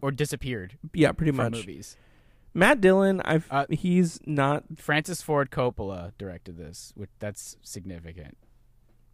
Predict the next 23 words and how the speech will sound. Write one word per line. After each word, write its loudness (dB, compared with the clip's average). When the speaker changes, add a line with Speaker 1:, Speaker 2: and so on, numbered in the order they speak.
Speaker 2:
Okay. -2
Speaker 1:
Too. -12
And, -8
you -2
know, -4
The -6
Godfather. -10
Speaker 2:
Yes. -8
Okay, 0
I 0
Speaker 1:
Apocalypse -4
Speaker 2:
just -4
had 0
to -4
Speaker 1:
Now. -6
Speaker 2:
look -10
at -10
Speaker 1:
A 0
lot 6
Speaker 2:
that. 6
Speaker 1:
of 4
great 0
movies. -6